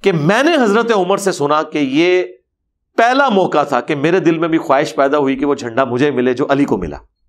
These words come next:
अब हजरत अली के ऊपर हजरत उमर का रश्क करना,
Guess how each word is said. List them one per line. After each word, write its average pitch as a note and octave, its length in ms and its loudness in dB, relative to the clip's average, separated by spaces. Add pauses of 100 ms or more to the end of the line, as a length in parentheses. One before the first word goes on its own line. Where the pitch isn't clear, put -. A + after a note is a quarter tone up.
(920)
अब - 380 -4 (240)
हजरत G3 680 0
अली G#3+ 580 0
के F#3+ 180 0
ऊपर F#3 340 2
हजरत D#3+ 280 0
उमर F#3 320 0
का F#3+ 380 0
रश्क - 240 -4
करना, A#2 540 -2